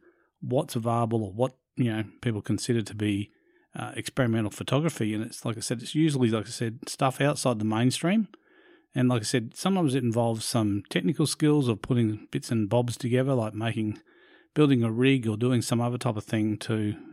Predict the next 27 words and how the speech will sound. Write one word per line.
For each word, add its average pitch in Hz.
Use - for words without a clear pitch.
to, 107
um, 104
help 139
you 113
achieve 117
that 110
end. 117
But 160
the 165
first 220
one 214
I 151
thought 127
I'd 117
talk 131
about 110
is 107
something -
called 113
freelensing. 113
And 131
freelensing's 131
kind 123
of 113
a 104
process 117
where 110